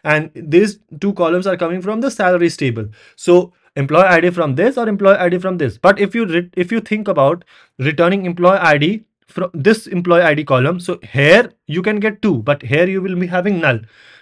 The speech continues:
But in employee I D coming from the salaries, here you will be having null, but here you can get the one. So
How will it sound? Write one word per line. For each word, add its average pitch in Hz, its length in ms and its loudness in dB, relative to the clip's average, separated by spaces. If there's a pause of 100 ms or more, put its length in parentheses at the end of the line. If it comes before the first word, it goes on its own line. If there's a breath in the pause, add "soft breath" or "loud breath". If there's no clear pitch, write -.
(100)
But 165 180 0
in 185 120 -2
employee 185 400 2
I 165 240 4
D 139 100 0 (100)
coming 180 260 2
from 202 160 -2
the 190 100 0
salaries, 185 520 0 (280)
here 208 360 4
you 247 160 -2
will 247 160 -4
be 240 120 -6
having 196 320 -2
null, 139 260 0 (160)
but 180 140 0
here 165 260 0
you 202 100 -2
can 185 180 -4
get 170 220 -2
the 262 200 0 (200 soft breath)
one. 131 400 2 (280 soft breath)
So 233 380 0